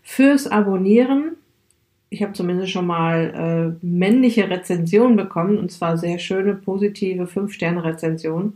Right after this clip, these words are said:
Ja, und für die zahlreichen positiven Feedbacks, ihr seid Weltklasse. Ich freue mich sehr darüber und es ist ganz wichtig für mich, ein Feedback zu bekommen oder zu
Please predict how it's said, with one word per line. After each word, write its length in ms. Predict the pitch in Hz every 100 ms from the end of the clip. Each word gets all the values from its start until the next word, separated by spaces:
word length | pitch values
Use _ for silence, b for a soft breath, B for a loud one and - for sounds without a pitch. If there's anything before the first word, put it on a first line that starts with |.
| b b b b b b b b b _ -
Ja, 220 | 214 214
und 120 | 202
für 120 | - 226
die 140 | 220
zahlreichen 1300 | - - 185 220 226 214 214 208 208 208 202 208 -
positiven 1120 | - 214 240 240 226 208 208 196 196 190 190 190
Feedbacks, 1000 | - - 240 269 - 220 208 - - -
ihr 160 | 180
seid 360 | 170 170 170 - _ _
Weltklasse. 880 | 180 165 196 240 262 - 208 202 190
Ich 120 | 175
freue 220 | - 180
mich 260 | 185 180 -
sehr 360 | 170 165 190 208
darüber 480 | 220 196 196 185 170
und 120 | 175
es 80 | 175
ist 180 | 170 -
ganz 320 | 180 196 -
wichtig 440 | 175 214 220 208 -
für 120 | 190
mich, 240 | 180 180
ein 100 | 180
Feedback 420 | - 214 208 185 -
zu 120 | 180
bekommen 380 | 180 180 180 175
oder 260 | 170 165
zu 340 | - 180 175